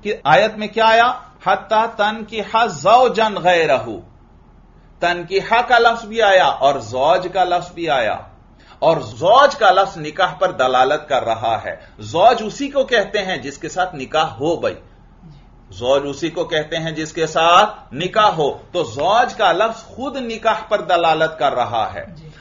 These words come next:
Speaker 1: और उसके साथ तनकीहा का लफ्ज भी आ गया, निकाह का अलग लफ्ज भी आ गया। तो अगर, याद रखो, दो लफ्ज आए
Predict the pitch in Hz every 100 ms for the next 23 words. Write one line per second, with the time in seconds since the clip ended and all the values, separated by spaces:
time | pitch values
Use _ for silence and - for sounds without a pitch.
0 | - - 190 - 277 - 202 - 214 -
1 | - 180 175 196 190 254 254 254 240 214
2 | 202 208 185 165 165 147 147 214 - 226
3 | 170 165 190 190 175 202 202 233 240 180
4 | 147 107 87 - - - - - 180 -
5 | 202 226 220 175 - - 135 202 202 135
6 | 110 - 101 87 - - - 185 233 247
7 | 156 135 - 123 123 160